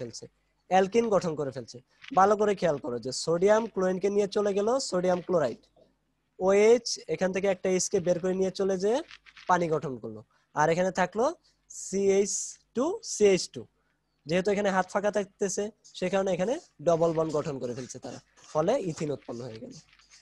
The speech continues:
ক্লিয়ার? ইথাইল ক্লোরাইড থেকে অ্যালকিন প্রস্তুতি,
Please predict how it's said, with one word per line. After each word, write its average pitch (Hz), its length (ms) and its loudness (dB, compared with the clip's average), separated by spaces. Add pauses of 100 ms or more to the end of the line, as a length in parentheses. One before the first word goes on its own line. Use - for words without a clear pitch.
(120)
ক্লিয়ার? 214 280 6 (380)
ইথাইল 185 240 2
ক্লোরাইড 180 300 2
থেকে 214 180 0 (440)
অ্যালকিন 175 380 -2
প্রস্তুতি, 175 360 -6